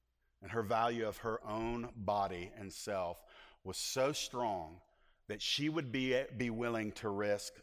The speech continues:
the palace, the clothes, the party,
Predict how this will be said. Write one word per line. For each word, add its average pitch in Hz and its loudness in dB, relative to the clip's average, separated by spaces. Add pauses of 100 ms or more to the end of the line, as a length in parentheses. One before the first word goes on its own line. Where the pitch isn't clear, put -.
the 92 -6
palace, - -4 (920)
the 87 -14
clothes, 113 0 (480)
the 87 -6
party, 135 0